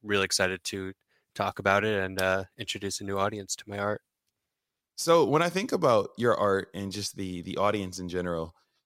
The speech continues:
Speaker 2: it's, it's one that's grown. 'Cause I remember when you had just a few collectors and, you know, no one really understood it. And now you have, you know, several hundred collectors and, uh, or is it thousand now?
Speaker 1: <laughs>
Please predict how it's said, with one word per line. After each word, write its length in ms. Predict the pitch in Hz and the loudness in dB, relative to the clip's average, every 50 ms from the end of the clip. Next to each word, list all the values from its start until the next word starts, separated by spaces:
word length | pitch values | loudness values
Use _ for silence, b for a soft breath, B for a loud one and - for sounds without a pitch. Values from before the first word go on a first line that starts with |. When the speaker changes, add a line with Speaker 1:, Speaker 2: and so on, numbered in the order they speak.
| _ _ _ - | _ _ _ -2
Speaker 2:
it's, 400 | 131 131 131 - - - - - _ - | 0 0 0 -2 -4 -8 -8 -8 _ -4
it's 200 | 131 120 - - | -2 -2 0 0
one 220 | 143 170 220 240 | 2 2 4 2
that's 240 | 247 180 156 - - | 2 0 -2 -4 -8
grown. 500 | 95 92 98 120 135 127 - - 131 - _ _ - | -6 0 2 4 4 4 2 -2 -8 -14 _ _ -2
'Cause 100 | - 131 | 2 4
I 60 | 139 | 4
remember 440 | 156 175 185 190 175 170 156 156 151 | 6 4 4 2 2 2 2 2 4
when 200 | 143 135 127 127 | 4 2 2 0
you 100 | 123 127 | 0 2
had 220 | 135 123 117 113 | 2 2 0 0
just 200 | - 127 - - | -2 -4 -2 -2
a 40 | 131 | -2
few 360 | 117 - - 127 139 139 131 | -2 -2 -2 0 0 0 0
collectors 640 | - - 101 95 87 82 - - 87 90 90 - - | -2 -2 -2 0 0 -2 -4 -8 -10 -8 -8 -6 -6
and, 240 | 92 92 92 87 82 | -4 -4 -4 -4 -4
you 100 | 104 101 | -4 -2
know, 80 | 98 | -2
no 160 | 95 98 110 | 0 2 2
one 180 | 127 131 117 107 | 2 2 2 0
really 260 | 98 98 92 90 87 | 0 0 0 0 -2
understood 460 | 87 85 85 - - - 90 85 78 | -4 -4 -6 -8 -6 -4 -4 -4 -4
it. 160 | 80 73 - _ _ _ _ _ _ _ | -6 -10 -12 _ _ _ _ _ _ _
And 160 | - 110 113 107 | -2 0 2 2
now 600 | 110 120 131 139 135 131 123 117 110 107 101 - - | 2 2 4 4 6 6 6 6 4 2 0 -2 -4
you 160 | - 113 120 | -2 0 2
have, 400 | 117 117 110 107 107 101 95 90 - | 2 4 4 4 4 2 0 -4 -8
you 140 | 117 113 107 | -6 -4 -4
know, 260 | 98 98 95 95 - _ | -4 -4 -6 -8 -10 _
several 420 | - - - 127 123 117 120 113 | -6 0 2 2 2 4 2 2
hundred 400 | 104 123 131 135 113 117 104 92 | 2 2 0 0 0 -2 -4 -4
collectors 600 | - - 101 92 87 - - - 90 87 85 82 | -2 0 0 0 0 -2 -4 -6 -6 -6 -4 -6
and, 180 | 90 90 85 82 - _ _ _ _ _ _ - | -6 -6 -6 -8 -12 _ _ _ _ _ _ -4
uh, 80 | - 98 | -2 2
or 140 | - 107 110 | 4 6 6
is 160 | 131 143 139 | 6 4 4
it 140 | 135 107 - | 0 -4 -2
thousand 380 | - 104 131 147 123 101 90 85 | 0 2 2 2 2 0 -2 -6
now? 200 | 85 - - - _ _ _ _ _ _ _ _ _ _ _ _ _ _ _ _ _ _ B B B B B B B B B B B B B B B _ - | -6 -10 -12 -16 _ _ _ _ _ _ _ _ _ _ _ _ _ _ _ _ _ _ B B B B B B B B B B B B B B B _ 4
Speaker 1:
<laughs> 180 | - 185 151 | 6 6 6